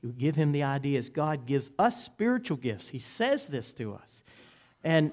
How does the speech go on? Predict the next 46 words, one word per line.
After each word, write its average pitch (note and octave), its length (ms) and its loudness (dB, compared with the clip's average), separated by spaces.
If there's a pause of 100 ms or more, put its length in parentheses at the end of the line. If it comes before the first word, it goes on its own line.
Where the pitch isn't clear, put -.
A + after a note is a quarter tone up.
and D#3 140 2
he D3+ 140 2
also G#3 400 6
says, D#3+ 340 2
"Look, F4 240 0
when D3+ 180 0
I A#3 200 0
give G#3+ 280 0
you F#3 160 0
the E3 120 2
gifts A3 320 0
that G3 100 4
I've E3+ 180 6
given A3 360 8
you, E3 180 8
I C4 200 8
expect C#4 500 2
them B3+ 160 6
to B3+ 80 6
be B3 240 6
used." D4 720 6 (680)
They're F3 120 6
not B3+ 300 8
just G#3 300 2
there G#3 580 8
for F3+ 120 4
you F3 200 6
to E3+ 160 0
say, E3 400 6
"Oh, D#4 420 10
isn't C4 160 12
it B3 100 4
nice A3+ 320 6
to G3 80 -2
get F3 140 4
a D#3 40 2
compliment?" F3+ 600 0
They're E3+ 180 4
there G#3 420 6
for F3 200 0
you F3 360 6
to D#3+ 140 2
help F3 280 6
save E3+ 360 4
the C#3+ 80 2
world. F#3+ 460 4